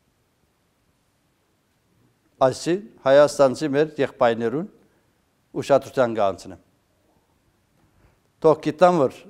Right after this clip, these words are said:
մենք Թուրքիո մեջ կապրինք, քառասուն երկու հաստատություն ունենք, քառասուն երկու դպրոց ունենք, դպրոցներ ունենք,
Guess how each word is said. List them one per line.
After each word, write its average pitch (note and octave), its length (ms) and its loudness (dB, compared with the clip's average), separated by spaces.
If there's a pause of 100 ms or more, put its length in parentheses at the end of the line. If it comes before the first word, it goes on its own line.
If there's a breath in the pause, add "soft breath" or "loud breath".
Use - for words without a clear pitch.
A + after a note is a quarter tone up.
(1200)
մենք C#3 320 -4 (100)
Թուրքիո C3 320 -6
մեջ B2 180 -8
կապրինք, C#3+ 440 -2 (420 soft breath)
քառասուն C3 420 0
երկու A#2+ 220 -4
հաստատություն A2+ 640 -2
ունենք, D#3+ 300 -6 (960 soft breath)
քառասուն B2+ 420 0
երկու B2+ 220 -4
դպրոց C3 340 -2
ունենք, D#3+ 260 -4
դպրոցներ C3 540 0
ունենք, D#3 300 -2